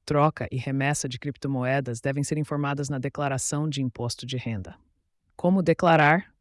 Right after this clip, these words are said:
As criptomoedas devem ser declaradas na ficha de bens e direitos do formulário de imposto de renda, sob o código noventa e nove,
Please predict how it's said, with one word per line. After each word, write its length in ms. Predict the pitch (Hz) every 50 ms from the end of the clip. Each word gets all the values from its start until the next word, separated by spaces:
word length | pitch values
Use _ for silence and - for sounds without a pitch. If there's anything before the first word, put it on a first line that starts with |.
| _
As 140 | - 131 -
criptomoedas 760 | - - 165 - - - 156 151 143 143 147 156 160 165 156 147
devem 220 | 147 143 147 151
ser 180 | 143 - 147 135
declaradas 640 | 131 151 - - 160 147 135 123 139 143 147 139
na 100 | 143 135
ficha 280 | 123 - - 156 - 156
de 100 | 139 131
bens 300 | 131 147 139 156 165 151
e 40 | 156
direitos 500 | 156 180 156 135 127 127 - 110 110 -
do 100 | - 127
formulário 580 | - - 143 139 143 135 127 120 123 135 135
de 140 | 131 131 131
imposto 340 | 127 123 - 120 110 - -
de 120 | 131 139
renda, 360 | 117 104 110 98 90 87 90 -
sob 300 | - - - 160 143 151
o 40 | 139
código 440 | - - 147 151 143 147 143 151 147
noventa 400 | 143 139 139 135 151 160 - 175
e 60 | 165
nove, 420 | 147 127 123 127 127 147 151 147